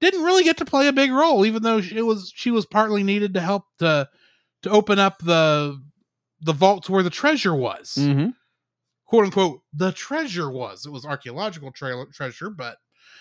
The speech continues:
Speaker 1: not really money and gold.
Speaker 2: True.
Speaker 1: Of course, this wasn't really money and gold any-, either, but anyway.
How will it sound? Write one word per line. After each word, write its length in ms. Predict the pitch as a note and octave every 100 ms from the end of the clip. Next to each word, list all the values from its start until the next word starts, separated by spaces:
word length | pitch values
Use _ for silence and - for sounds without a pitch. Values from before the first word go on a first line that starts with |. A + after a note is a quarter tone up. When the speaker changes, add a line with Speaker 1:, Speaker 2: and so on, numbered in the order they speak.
| _ _ _ _
Speaker 1:
not 200 | D3+ D3+
really 220 | C#3+ C#3
money 360 | B2 C#3 D3 C#3
and 180 | A#2+ A2
gold. 540 | D#3+ F3 B2+ D#3+ - _ _ _ _ -
Speaker 2:
True. 200 | - F#3
Speaker 1:
Of 40 |
course, 100 | A#2+
this 140 | D3 D#3
wasn't 200 | C#3+ C#3+
really 120 | C#3+
money 220 | C#3 C#3+
and 80 | C#3
gold 200 | C#3 C#3
any-, 180 | F3 F#3 D3
either, 380 | F3+ F#3 B2+ D3 D3+
but 280 | C3 B2+ - _ _ _ -
anyway. 520 | F3 E3+ C3 B2 C#3+